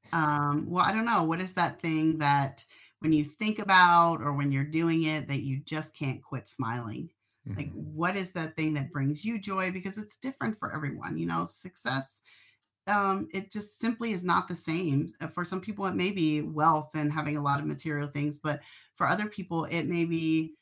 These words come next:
Speaker 1: um, just getting up in the morning and being able to do that thing that makes you smile every day. Um, uh, I think succe-, success is, is, it's just relative to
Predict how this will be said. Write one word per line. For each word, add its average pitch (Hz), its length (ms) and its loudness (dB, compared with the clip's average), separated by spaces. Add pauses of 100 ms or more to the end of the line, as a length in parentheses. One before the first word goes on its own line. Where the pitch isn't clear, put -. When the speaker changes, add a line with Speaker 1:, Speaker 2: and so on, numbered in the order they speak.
(320)
Speaker 1:
um, 165 400 0
just - 300 -6
getting 170 280 2
up 170 140 -2
in 185 60 -4
the 170 60 0
morning 170 340 2
and 160 100 2
being 165 180 0
able 170 160 -4
to 165 80 -8
do 170 200 -2
that 170 220 -4
thing 170 180 2
that 151 160 -2
makes 160 260 -2
you 170 60 -4
smile 165 500 0
every 139 240 -6
day. - 480 -10
Um, 156 500 -6 (480)
uh, - 80 -10 (320)
I 165 120 -2
think 165 220 -2
succe-, 160 460 0
success 165 520 0
is, 165 420 -2
is, 156 560 -4
it's 160 200 -4
just - 180 -4
relative 156 500 -2
to 151 720 -2